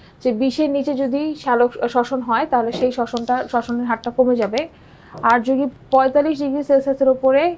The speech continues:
শ্বসন চলে তাহলে সেই শ্বসনের হারটা কমে যাবে, অর্থাৎ পরিমিত, আহ, অর্থাৎ উত্তম তাপমাত্রা কোনটা? উত্তম তাপমাত্রা হচ্ছে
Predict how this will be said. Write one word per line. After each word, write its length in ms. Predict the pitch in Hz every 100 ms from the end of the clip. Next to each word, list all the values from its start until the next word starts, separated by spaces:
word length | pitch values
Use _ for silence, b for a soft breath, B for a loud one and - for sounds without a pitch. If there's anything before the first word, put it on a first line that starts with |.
| -
শ্বসন 440 | 254 240 254 254 - - _ -
চলে 280 | - 240 339
তাহলে 140 | 311
সেই 140 | 262 254
শ্বসনের 380 | 233 233 226 226
হারটা 380 | 233 247 320 427 - b b b -
কমে 200 | 349 302
যাবে, 180 | 233 208
অর্থাৎ 300 | 208 254 262 240 - - 233 - -
পরিমিত, 340 | 302 320 320
আহ, 440 | 330 - 226 214 -
অর্থাৎ 280 | 254 285 285
উত্তম 340 | 285 339 330
তাপমাত্রা 440 | 294 269 247 247
কোনটা? 260 | 240 208 202
উত্তম 340 | 233 233 285
তাপমাত্রা 380 | 285 285 277 285
হচ্ছে 340 | 277 277 294